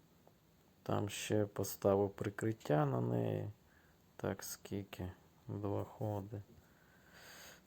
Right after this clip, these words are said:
Давайте ось так. Скільки ми там? А ми їй шкоди не наносимо навіть.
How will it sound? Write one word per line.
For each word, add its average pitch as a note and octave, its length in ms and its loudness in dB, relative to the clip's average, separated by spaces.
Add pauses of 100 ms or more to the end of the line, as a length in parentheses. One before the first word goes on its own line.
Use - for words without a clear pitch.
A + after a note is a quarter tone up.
Давайте G#2 540 0
ось A2+ 260 -2
так. C#3+ 360 2
Скільки - 340 0
ми G#2+ 160 4
там? G2 340 -2
А G2+ 120 -2
ми A2 220 2
їй A#2+ 60 4
шкоди A2+ 400 4
не A2 160 4
наносимо G2+ 680 2
навіть. F#2 540 -2